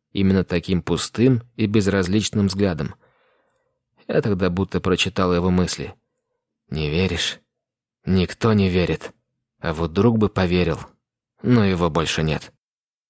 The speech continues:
Хорошо, что этот парень ничего страшного не натворил, а действительно пошел домой. Через какое-то время до меня долетел слух, что его положили в психиатрическую лечебницу. Вроде даже вылечили,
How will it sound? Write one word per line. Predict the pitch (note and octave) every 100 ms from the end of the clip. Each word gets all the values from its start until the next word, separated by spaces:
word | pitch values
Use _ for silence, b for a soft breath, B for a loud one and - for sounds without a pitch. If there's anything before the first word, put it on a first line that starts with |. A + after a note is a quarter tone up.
| _ _ _ _ _ _ _ _ _ _
Хорошо, | - C#3 B2 A2+ - A#2+
что | - G2+
этот | F#2 F#2
парень | - A2+ B2 G2+
ничего | F#2 E2+ - F2
страшного | F2 - F#2 G2+ - F2+ E2
не | E2
натворил, | E2 - F#2+ E2+ D2 - _
а | -
действительно | C3+ B2+ - E3+ B2 G2
пошел | - F2+ A#2+
домой. | A2 D#2+ C#2+ - _ _ _ _ _
Через | - F3+ C#3
какое-то | D#3 C#3+ D3+ C3+ B2+
время | A#2 D3 A#3+
до | F2 F2+
меня | G2 G#2+
долетел | G#2 G2+ G2 - G2+
слух, | F#2 - C3+ A2
что | - -
его | F2+ F2 F2+
положили | F2+ F2 F2+ F2 A#2 G2
в | E2
психиатрическую | - F#2+ G2+ F#2 - C3 - A2+ - B2+
лечебницу. | B2+ A#2+ D#3 B2 E2 - - - _ _ _ _ -
Вроде | A2+ G#2+ F2
даже | F2+ E2+ F2+
вылечили, | G#2 B2 E2+ - D2+